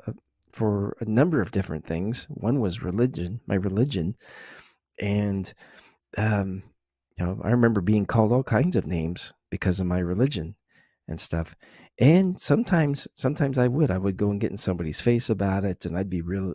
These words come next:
uh, I, because for one thing, it just, it was every day, every, you know, you could put up with so much, and then pretty soon, yeah, you're gonna, you're just gonna be like, "Listen, you know, you, you wanna keep this up, let's, let's just settle this here and now."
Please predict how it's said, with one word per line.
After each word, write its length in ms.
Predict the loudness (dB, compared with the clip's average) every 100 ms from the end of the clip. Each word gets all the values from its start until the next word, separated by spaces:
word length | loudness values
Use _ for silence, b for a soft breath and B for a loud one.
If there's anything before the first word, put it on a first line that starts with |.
| _
uh, 120 | -10 -8
I, 120 | -8 -10
because 460 | -10 -4 -4 -4 -12 _ _
for 180 | -6 -2
one 240 | 0 0
thing, 280 | 0 -4 -6 -8
it 100 | -8
just, 240 | -8 -10
it 120 | -10
was 200 | -10 -10 -14 _ _ _ _
every 380 | -2 -2 -4 -12 _
day, 520 | 2 4 4 0 -12 -20 _ _ _
every, 260 | -4 -4 -6
you 80 | -6
know, 120 | -6 B B B B B B -2
you 120 | 0
could 160 | 0
put 160 | 0 0
up 160 | 0 -2
with 80 |
so 160 | -6 -4
much, 300 | -2 -4 -4
and 100 | -4
then 140 | -4
pretty 240 | -4 -6 -6
soon, 480 | -2 0 0 -2 -12 _
yeah, 260 | -8 -8 -8 -10
you're 140 | -6
gonna, 320 | -6 -6 -8 -10
you're 120 | -16
just 200 | -12 -12
gonna 180 | -8 -8
be 120 | -6
like, 200 | -6 -6
"Listen, 400 | -4 -2 -2 -8 -16 -20 _
you 80 | -10
know, 80 | -8
you, 160 | -10 -8
you 120 | -2
wanna 200 | 0 0
keep 240 | -4 -10 -8
this 200 | -6 -4
up, 220 | -4 -4
let's, 260 | -6 -6 -4
let's 160 | -8 -6
just 260 | -6 -4
settle 240 | -2 -4 -4
this 200 | -8 -4
here 180 | -4
and 100 | -4
now." 320 | -2 -4 -4